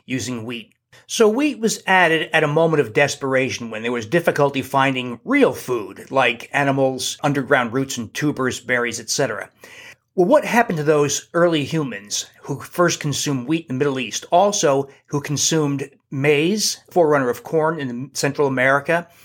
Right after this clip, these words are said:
or millet in sub-Saharan Africa?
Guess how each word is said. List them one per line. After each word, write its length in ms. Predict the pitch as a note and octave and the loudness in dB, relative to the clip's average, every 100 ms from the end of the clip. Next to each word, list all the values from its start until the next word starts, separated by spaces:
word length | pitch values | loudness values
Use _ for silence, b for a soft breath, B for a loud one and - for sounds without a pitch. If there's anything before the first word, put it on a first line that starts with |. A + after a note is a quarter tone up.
| B B B | B B B
or 460 | C#3+ C#3 A#2 A#2 - b b | 2 4 4 0 -6 b b
millet 420 | D3+ E3+ F#3+ F#3+ - | 2 4 4 0 -4
in 160 | C3 A2+ | -6 -2
sub-Saharan 640 | - C#3+ D#3+ B2+ C3+ C3 | 0 0 -2 -2 0 2
Africa? 480 | B2 C3+ D#3 F#3 | 0 0 -4 -4